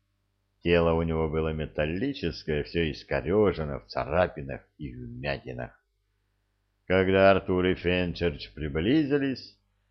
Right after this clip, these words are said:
существо тяжело вздохнуло и осело в горячую сухую пыль. "Столько лет!" —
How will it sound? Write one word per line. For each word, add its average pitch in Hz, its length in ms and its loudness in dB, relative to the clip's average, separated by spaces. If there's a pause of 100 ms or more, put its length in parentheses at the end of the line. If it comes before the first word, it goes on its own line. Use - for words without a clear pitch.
(120)
существо 120 880 0
тяжело 92 560 2
вздохнуло 123 840 0
и 85 180 4
осело 101 800 2
в 69 100 -2
горячую 113 880 -2
сухую 78 840 -6 (120)
пыль. 62 440 -8 (1300)
"Столько 165 1120 4
лет!" — 110 760 4